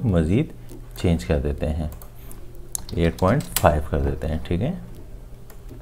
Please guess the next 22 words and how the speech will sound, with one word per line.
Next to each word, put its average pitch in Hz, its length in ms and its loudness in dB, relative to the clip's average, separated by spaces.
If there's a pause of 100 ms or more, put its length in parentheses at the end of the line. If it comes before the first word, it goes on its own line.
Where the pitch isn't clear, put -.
(1120)
और 82 160 -4
यहाँ 82 340 2
पे 92 180 4
इसकी 90 200 0
वैल्यू 87 340 4
हम 87 200 4
कर 87 180 0
देंगे 92 400 2 (1700)
टेन 80 180 4
परसेंट, 73 460 -2 (480)
ठीक 101 180 -2
है। 165 100 0 (640)
तो 87 80 2 (140)
अब 110 120 10
हम 107 220 6
अपनी 95 240 4
animation 87 500 6
दोबारा 78 320 6
से 101 120 2
play 117 260 6
करते 120 260 4
हैं। 127 200 2